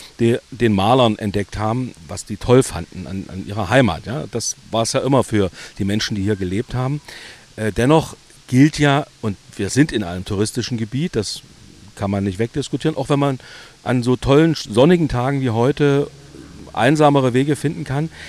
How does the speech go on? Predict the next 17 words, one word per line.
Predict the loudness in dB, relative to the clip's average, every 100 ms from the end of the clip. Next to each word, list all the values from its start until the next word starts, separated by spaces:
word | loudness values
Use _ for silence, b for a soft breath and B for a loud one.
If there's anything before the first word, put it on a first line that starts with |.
| B
Es | -8
ist | -6 -4 -4 -6
seit | -2 0 0 -4 -20 -20 -10
zweihundert | -4 2 4 4 2 -4
Jahren, | -10 -6
über | -2 -2
zweihundert | -2 -4 -4 -4
Jahren | -4 -6
ein | -8
touristisches | -8 -8 -6 -6 -6 -8
Gebiet. | -6 -4 -6 B B B
Und | -2 2
daran | 4 4
haben, | 2 0 -2
daran | -2 0 0
haben | 0 -2
schon | 2 4 4